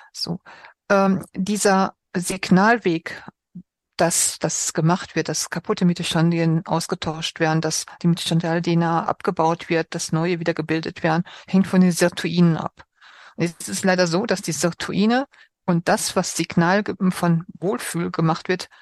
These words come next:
sich kontraproduktiv, also gegeneinander re-, reguliert. Sirtuine werden nicht aktiviert, wenn's uns super gut geht bei der A M P K-Kinase. Also wir brauchen immer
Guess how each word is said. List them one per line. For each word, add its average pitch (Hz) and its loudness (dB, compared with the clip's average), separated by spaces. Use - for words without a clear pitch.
sich - -6
kontraproduktiv, - -2
also 170 0
gegeneinander 170 4
re-, 143 -2
reguliert. 143 -4
Sirtuine 196 2
werden 175 4
nicht - 0
aktiviert, 180 -2
wenn's 170 2
uns 170 0
super 165 -4
gut 165 -8
geht - -4
bei 156 0
der 156 0
A 156 2
M 160 2
P 156 -8
K-Kinase. 147 -2
Also 170 -2
wir 170 0
brauchen 202 2
immer 185 4